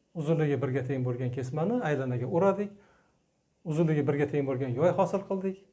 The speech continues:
Unga mos keluvchi markaziy burchak bir radianli burchak bo'ladi. Keyingisi pi taqsim uchga teng bo'lgan burchak. Uzunligi pi taqsim uchga teng bo'lgan kesma olamiz, uni aylanaga o'raymiz.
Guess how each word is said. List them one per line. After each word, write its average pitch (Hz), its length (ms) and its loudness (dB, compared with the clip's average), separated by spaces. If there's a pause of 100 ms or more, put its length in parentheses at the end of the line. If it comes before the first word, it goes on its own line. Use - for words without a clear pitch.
(360)
Unga 180 200 6
mos 156 220 2
keluvchi 139 300 -4
markaziy 135 440 -4
burchak 180 440 -8
bir 175 80 2
radianli 123 540 -2
burchak 135 320 -8 (260)
bo'ladi. 113 380 -8 (2500)
Keyingisi 190 440 2
pi 175 140 0
taqsim 160 360 2
uchga - 240 -6
teng 143 180 -2
bo'lgan 135 280 -2 (800)
burchak. 131 380 -8 (960)
Uzunligi 185 380 0
pi 175 120 -2
taqsim 165 320 2
uchga 165 260 -6
teng 139 160 -2
bo'lgan 123 240 -2
kesma 185 340 -2
olamiz, 175 400 0
uni 170 180 0
aylanaga 151 480 0
o'raymiz. 180 540 2